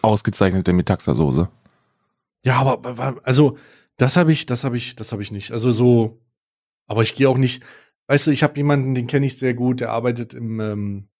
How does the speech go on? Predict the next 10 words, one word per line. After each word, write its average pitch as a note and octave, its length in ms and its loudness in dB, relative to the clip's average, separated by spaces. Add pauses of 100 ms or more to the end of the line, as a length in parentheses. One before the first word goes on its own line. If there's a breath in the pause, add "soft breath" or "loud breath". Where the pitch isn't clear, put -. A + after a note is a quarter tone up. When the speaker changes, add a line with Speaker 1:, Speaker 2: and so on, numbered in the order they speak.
(120)
Speaker 2:
öffentlichen A#2+ 540 -4
Dienst C3+ 420 -2
in A2+ 100 -6
den A2 140 -2
Kontrollbereichen A#2 1300 2
der G#2 280 0
Restaurant, A2+ 600 -4 (720)
Speaker 1:
Mhm. F#3+ 120 2
Speaker 2:
ähm, A2+ 380 2
Gesundheit. C3+ 580 0